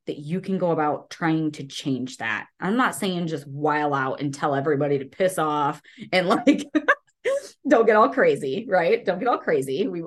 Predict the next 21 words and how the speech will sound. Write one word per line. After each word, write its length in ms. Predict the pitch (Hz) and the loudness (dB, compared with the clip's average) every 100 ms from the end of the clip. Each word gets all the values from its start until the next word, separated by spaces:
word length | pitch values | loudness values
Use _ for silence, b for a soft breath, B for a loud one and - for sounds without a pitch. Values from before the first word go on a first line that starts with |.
| - | -8
we 140 | 185 | -2
need 140 | 190 190 | -2 0
to 60 | |
maintain 360 | 226 196 208 190 | -2 -2 -2 -4
our 60 | 175 | -2
relationships, 580 | 170 214 220 202 - - b b b b _ _ | -2 -2 -4 -6 -8 -16 b b b b _ _
but 140 | - 233 | -2 0
really 360 | 196 185 208 220 | 2 6 6 6
looking 380 | 220 220 294 | 4 2 2
at, 120 | 208 - | 2 0
like, 200 | 160 - _ | -4 -6 _
how 400 | _ - - 480 | _ -2 2 2
are, 220 | - 147 - | 0 -8 -10
how 240 | - 208 | 0 4
are 140 | 285 381 | 4 2
the 80 | |
people 320 | - 190 156 147 | -2 -6 -4 -2
in 80 | |
our 140 | 139 127 | -2 -4
world 380 | 131 95 78 - _ _ _ _ | -4 -4 -6 -12 _ _ _ _
affecting 720 | 185 - - - 139 123 | -4 -2 -4 -2 -2 -4